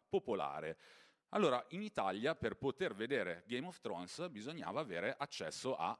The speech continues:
Sky. Avere un pacchetto Sky è qualcosa che costa, che non tutti hanno, non tutte le famiglie hanno, non tutte le famiglie possono avere. Senza la pirateria cosa sarebbe successo? Che una fetta probabilmente maggioritaria della popolazione e la fetta più debole della popolazione, quella con meno risorse economiche,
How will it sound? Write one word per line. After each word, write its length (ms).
Sky. 460
Avere 220
un 60
pacchetto 360
Sky 580
è 120
qualcosa 420
che 380
costa, 520
che 100
non 380
tutti 540
hanno, 340
non 180
tutte 260
le 80
famiglie 340
hanno, 200
non 220
tutte 260
le 80
famiglie 380
possono 340
avere. 480
Senza 460
la 100
pirateria 500
cosa 200
sarebbe 300
successo? 420
Che 80
una 140
fetta 280
probabilmente 600
maggioritaria 840
della 160
popolazione 720
e 80
la 80
fetta 260
più 240
debole 420
della 140
popolazione, 520
quella 180
con 160
meno 260
risorse 400
economiche, 640